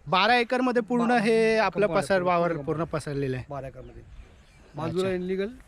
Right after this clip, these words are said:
Speaker 2: डंपिंग केलं चालू आहे.
Speaker 1: अच्छा. आणि एक, अ, दादांचं ना खूप, अ, दादांनी इथे खूप चांगला उपक्रम घेतला आहे, पण, अ, काय म्हणतात ना, एक काहीतरी खोड असते. तर त्या साईडला बघी-, बघाल जर समोर कॅमेऱ्यात दिसेल,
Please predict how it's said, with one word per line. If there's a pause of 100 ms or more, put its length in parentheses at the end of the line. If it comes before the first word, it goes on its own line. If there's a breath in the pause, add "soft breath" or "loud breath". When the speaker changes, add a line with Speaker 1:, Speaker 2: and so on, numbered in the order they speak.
Speaker 2:
डंपिंग
केलं
चालू
आहे.
Speaker 1:
अच्छा. (340 loud breath)
आणि (480)
एक,
अ,
दादांचं
ना
खूप,
अ,
दादांनी
इथे
खूप
चांगला
उपक्रम
घेतला
आहे,
पण,
अ, (100)
काय
म्हणतात
ना,
एक
काहीतरी
खोड
असते.
तर
त्या
साईडला
बघी-,
बघाल
जर
समोर
कॅमेऱ्यात
दिसेल,